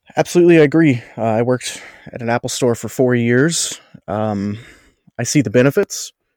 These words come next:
and I, uh, especially people with accessibility needs, having, having other people in the same predicaments as them to be able to reach out to. But I also see the mind-melting reality of everyone uses it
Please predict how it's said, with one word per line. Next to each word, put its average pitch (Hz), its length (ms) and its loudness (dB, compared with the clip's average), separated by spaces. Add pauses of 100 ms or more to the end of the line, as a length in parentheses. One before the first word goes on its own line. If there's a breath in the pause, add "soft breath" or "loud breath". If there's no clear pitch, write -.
(120)
and 123 160 -4
I, 110 300 -2 (400)
uh, - 140 -6 (160)
especially 127 380 0
people 120 220 -4
with 107 140 -6
accessibility 117 720 -4
needs, 120 480 -2
having, 113 420 -4 (560 soft breath)
having 127 260 -2
other 131 240 2
people 135 640 0
in 113 360 -6
the 127 80 -12
same 113 220 -4
predicaments 113 460 -6
as 104 160 -12
them 113 180 -2
to 113 60 -6
be 117 80 -2
able 107 100 -2
to 101 60 -6
reach 104 260 -8
out 113 160 0
to. 165 320 -2 (560 soft breath)
But 117 100 -2
I 120 60 4
also 120 260 0
see 123 380 -2
the 110 180 -4
mind-melting 117 960 -2
reality 107 600 -2
of 85 360 -4
everyone 113 440 -4
uses 120 400 -4
it 156 160 0